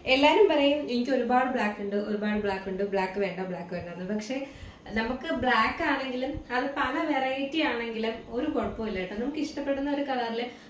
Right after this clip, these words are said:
അത് പല വെറൈ-, വെറൈറ്റിയിലാണ് നമ്മൾ ഡ്രസ്സ് എടുക്കുന്നെങ്കിലും, ആ, ഒരു ബ്ലാക്ക് തന്നെ കുറെ ഉണ്ട്. പക്ഷെ അത് പല വെറൈറ്റി ആണെങ്കിലും കുഴപ്പമൊന്നുമില്ല. ആ, എന്നെ സംബന്ധിച്ചിടത്തോളം ഞാൻ എടുക്കാറുണ്ട് കേട്ടോ. കാരണം ബ്ലാക്ക് എനിക്ക്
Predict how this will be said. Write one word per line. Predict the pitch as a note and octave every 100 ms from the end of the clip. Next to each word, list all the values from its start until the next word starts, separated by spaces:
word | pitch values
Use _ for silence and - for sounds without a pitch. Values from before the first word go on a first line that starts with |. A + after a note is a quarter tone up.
| -
അത് | A3 A3
പല | G#3 G#3+
വെറൈ-, | C#4+ G#3+ G#3+ A3
വെറൈറ്റിയിലാണ് | G#3+ G#3+ A#3 A#3 C#4+ D#4 C#4 B3+
നമ്മൾ | A#3+ A#3
ഡ്രസ്സ് | G#3+ G#3 A3+
എടുക്കുന്നെങ്കിലും, | G#3 G3+ G#3+ G#3 G3+ A#3+ C#4+ - - - -
ആ, | G#3 G3 G3 F#3+ F#3+
ഒരു | A#3
ബ്ലാക്ക് | A#3+ A#3+ A3 - B3
തന്നെ | A#3
കുറെ | A#3 A#3 A3
ഉണ്ട്. | A3 G3 A3+ B3+
പക്ഷെ | A3+ A3
അത് | G3+
പല | G#3 F#3+ A#3
വെറൈറ്റി | G3+ G3+ G#3+ B3
ആണെങ്കിലും | A#3 G#3+ G3+ A3 G#3+
കുഴപ്പമൊന്നുമില്ല. | G3 F#3 G#3+ G#3+ A3 G#3 - - - - - -
ആ, | F#3
എന്നെ | F#3+ G3 G3+ A3 F#4
സംബന്ധിച്ചിടത്തോളം | F#4 C#4 A#3 A#3 G#3 G#3+ A#3+ F#4 - - -
ഞാൻ | G3+ G3+ C4+
എടുക്കാറുണ്ട് | A3 G#3 G3 E3+ E3
കേട്ടോ. | E3 F3 F3
കാരണം | G#3+ G#3 C#4 - - -
ബ്ലാക്ക് | G3 G#3 G#3
എനിക്ക് | A3+ A3+ C4+ -